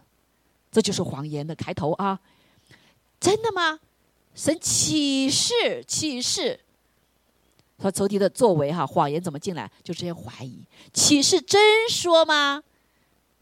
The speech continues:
是吗？还是不是？啊，他还不这么肯定是和不是，他先让你混淆一下，岂是？所以任何的谎言，我们相信好多的人不愿、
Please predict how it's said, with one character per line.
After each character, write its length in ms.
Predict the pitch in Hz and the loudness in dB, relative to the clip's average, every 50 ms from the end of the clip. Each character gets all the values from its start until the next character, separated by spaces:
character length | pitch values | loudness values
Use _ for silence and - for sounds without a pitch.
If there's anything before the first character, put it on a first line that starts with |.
| _ _ _ _ _ _ _ _ _ _ _ _ _ | _ _ _ _ _ _ _ _ _ _ _ _ _
是 420 | - - - - - 427 440 440 415 | -8 -6 -4 -2 0 0 0 2 2
吗？ 380 | 392 381 370 359 359 381 381 _ _ _ _ _ _ _ _ _ _ _ _ _ _ _ _ _ _ _ _ _ _ _ _ _ _ _ _ _ _ _ _ _ _ _ _ | 2 2 4 2 2 0 -2 _ _ _ _ _ _ _ _ _ _ _ _ _ _ _ _ _ _ _ _ _ _ _ _ _ _ _ _ _ _ _ _ _ _ _ _
还 180 | - - 330 | -4 0 0
是 120 | 349 - 403 | 2 2 4
不 160 | - 359 415 | 6 6 6
是？ 180 | - - - 466 466 392 339 247 156 - _ _ _ _ _ _ _ _ _ _ _ _ _ _ _ _ _ _ _ _ _ _ _ _ _ _ _ _ _ _ _ _ _ | 6 6 4 6 8 8 8 8 6 2 _ _ _ _ _ _ _ _ _ _ _ _ _ _ _ _ _ _ _ _ _ _ _ _ _ _ _ _ _ _ _ _ _
啊， 100 | - 220 | -4 -2
他 140 | - - 285 | 0 0 0
还 80 | 302 - | 0 0
不 140 | - 254 | 2 2
这 120 | 320 392 370 | 2 2 0
么 80 | 302 | 2
肯 180 | 254 - - 208 | 2 2 2 2
定 160 | 220 302 240 233 | 2 0 0 0
是 200 | - - - 294 | 0 -2 -2 -2
和 100 | 240 220 | -2 -4
不 200 | - 160 170 196 | -4 -4 -6 -4
是， 260 | - - 214 - - _ _ _ _ - | -4 -4 -6 -8 -8 _ _ _ _ -8
他 80 | 196 | -8
先 140 | 190 - 233 | -4 -4 -2
让 100 | 220 190 | -4 -4
你 80 | 180 185 | -4 -6
混 300 | 180 - - 156 123 120 | -10 -10 -10 -12 -12 -12
淆 240 | 127 - 95 98 131 | -14 -14 -12 -12 -14
一 40 | 160 | -14
下， 260 | - 160 147 - _ _ _ _ _ _ - 208 _ | -16 -18 -20 -20 _ _ _ _ _ _ -20 -18 _
岂 680 | - - - - - - 254 247 220 190 160 147 135 135 | -4 -2 -2 -2 -2 -4 -6 -8 -8 -10 -10 -12 -14 -14
是？ 480 | 147 - - - - 262 233 101 - 165 _ _ _ _ _ _ _ _ _ _ _ _ _ _ _ _ _ _ _ _ _ _ _ _ _ _ _ _ _ _ _ _ - | -12 -10 -8 -8 -8 -10 -10 -14 -16 -18 _ _ _ _ _ _ _ _ _ _ _ _ _ _ _ _ _ _ _ _ _ _ _ _ _ _ _ _ _ _ _ _ 0
所 120 | - 320 | 2 4
以 40 | 233 | 8
任 180 | 294 427 339 277 | 10 10 10 10
何 80 | - | 6
的 100 | 208 285 | 4 4
谎 300 | 254 - - 208 165 160 | 4 4 2 0 0 0
言， 240 | 170 160 160 190 202 - | -2 0 0 0 -2 -2
我 120 | - 185 | -2 -2
们 140 | 185 196 196 | -2 -2 -4
相 180 | 170 - 226 247 | -4 -4 -4 -4
信 100 | 254 214 | -4 -6
好 200 | - - 151 135 | -4 -4 -4 -2
多 120 | - 214 | -2 -4
的 60 | 226 | -4
人 140 | 196 165 170 185 | -4 -4 -6 -8
不 180 | - - 185 | -8 -8 -8
愿、 160 | 214 226 190 | -6 -6 -8